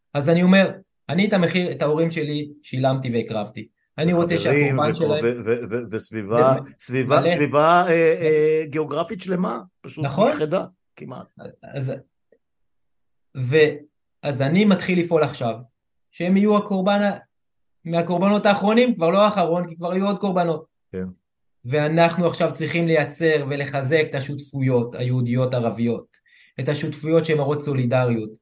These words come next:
Speaker 1: כמה שאנחנו מיואשים מהמדינה, איזה תקווה אנחנו מקבלים מהחברה האזרחית שהתגייסה.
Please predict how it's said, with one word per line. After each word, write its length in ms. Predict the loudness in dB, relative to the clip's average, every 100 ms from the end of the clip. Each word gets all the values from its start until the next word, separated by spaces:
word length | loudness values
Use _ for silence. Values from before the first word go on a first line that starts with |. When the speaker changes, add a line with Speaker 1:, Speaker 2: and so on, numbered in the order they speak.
| _ _ _
Speaker 1:
כמה 240 | 2 4 4
שאנחנו 260 | 2 2
מיואשים 400 | 2 2 2 0
מהמדינה, 840 | 2 2 0 -4 -4 -2 0 0 -2 -4
איזה 200 | -4 -4
תקווה 420 | -6 -6 2 2
אנחנו 180 | 2 0
מקבלים 360 | -2 -2 0
מהחברה 400 | -2 -2 0 2
האזרחית 460 | 2 0 -2 -4 -2
שהתגייסה. 540 | 0 2 2 2 0